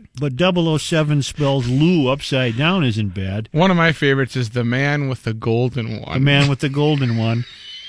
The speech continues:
Speaker 1: is not bad, and For Your Thighs Only isn't
Speaker 2: Right,
Speaker 1: bad
Speaker 2: that's
Speaker 1: either.
Speaker 2: funny.
Speaker 1: So they're all, uh, uh, Smith outdid himself there, didn't
Speaker 2: Well,
Speaker 1: he?
Speaker 2: I, uh,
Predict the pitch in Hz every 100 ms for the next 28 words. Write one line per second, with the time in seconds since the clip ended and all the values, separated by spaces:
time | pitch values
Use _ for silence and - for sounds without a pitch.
0 | - - - 127 110 127 110 107 104 117
1 | 131 110 139 123 127 131 - 131 131 123
2 | 135 160 95 85 92 90 143 147 104 143
3 | - 127 120 107 101 104 120 131 143 123
4 | 101 78 - - - _ - _ 120 104
5 | - 147 143 143 131 123 165 127 92 92
6 | 80 - 85 95 196 233 220 196 208 208
7 | 196 175 165